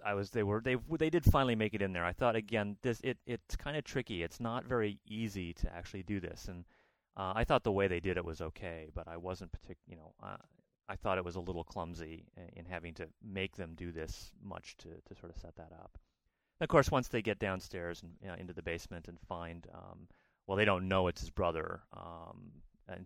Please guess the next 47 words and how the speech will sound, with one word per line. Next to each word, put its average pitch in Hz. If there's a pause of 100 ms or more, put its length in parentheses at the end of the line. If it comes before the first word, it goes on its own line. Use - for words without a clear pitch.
(100)
not 101
until 95
they 87
read 85
the 82
journal. 82
So -
all 92
they 98
know 80
is 76
that 85
there's 82
this, -
you 87
know, 80
this, - (140)
this -
sort 80
of 85
mutant 87
thing 85
there. 90 (680)
And, 92
uh, 92
<laughs> -
I -
thought -
that 90
was 87
funny. 87
They, 92
they 107
kidnapped 117
him. 85
I 87
couldn't 151
believe, 117
I 92
was 98
really 135
thinking 110
that 87
they 87
would 85
kill 92
him. 78